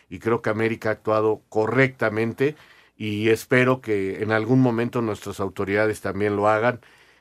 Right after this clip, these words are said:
esperando esa reacción porque, porque no puede seguir esto así y, y, y seguramente ustedes lo han sufrido mucho,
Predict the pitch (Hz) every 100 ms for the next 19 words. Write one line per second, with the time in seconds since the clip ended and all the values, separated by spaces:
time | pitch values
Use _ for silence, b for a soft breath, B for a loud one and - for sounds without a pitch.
0 | - 98 - 107 107 110 117 104 107 -
1 | 110 104 98 - 120 127 120 98 - 92
2 | 90 - b b b - 135 160 156 143
3 | 113 - 107 113 113 - 104 - 120 131
4 | 131 b b b - 107 104 110 101 98
5 | 110 101 98 113 110 127 117 120 - 110
6 | 120 113 110 110 98 92 113 104 101 104
7 | - 82